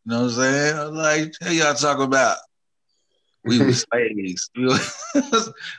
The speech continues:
Speaker 1: we only got in, we were slaves. Heck, you know what I'm saying? Like, that gave me that, like, little, uh, you know what I'm saying? Like, for real.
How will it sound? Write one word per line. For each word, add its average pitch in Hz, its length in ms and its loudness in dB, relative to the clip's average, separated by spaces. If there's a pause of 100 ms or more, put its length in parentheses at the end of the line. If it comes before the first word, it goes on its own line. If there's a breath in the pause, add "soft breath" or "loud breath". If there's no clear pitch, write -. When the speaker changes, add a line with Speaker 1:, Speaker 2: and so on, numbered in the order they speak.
(140)
Speaker 1:
we 120 120 -2
only 120 140 -2
got 120 220 2
in, 117 140 0
we 120 100 0
were 107 80 -2
slaves. 107 580 -2
Heck, 135 160 -4
you 147 80 -14
know 156 140 2
what 151 60 -2
I'm 151 60 -8
saying? 156 280 2
Like, 120 300 -2 (880)
that 110 120 -4
gave 120 220 0
me 113 60 -4
that, 113 180 0
like, 117 240 0
little, 113 200 -2
uh, 143 220 0 (160)
you 107 60 -12
know 117 140 -4
what - 0 -
I'm 117 100 -8
saying? 110 300 -6
Like, 95 260 -12 (160)
for 92 80 -12 (100)
real. 95 140 -8